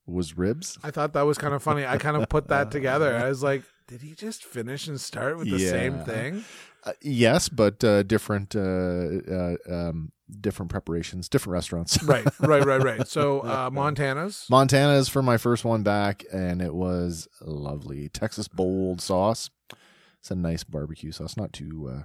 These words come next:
Speaker 1: not too, too spicy. But instead of doing it with the potato, I did it with, uh, salad and,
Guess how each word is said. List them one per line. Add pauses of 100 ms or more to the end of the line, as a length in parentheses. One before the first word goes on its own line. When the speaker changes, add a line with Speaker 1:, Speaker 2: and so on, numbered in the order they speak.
(160)
Speaker 1:
not
too,
too
spicy. (600)
But (380)
instead
of
doing
it
with
the
potato,
I
did
it
with,
uh,
salad
and,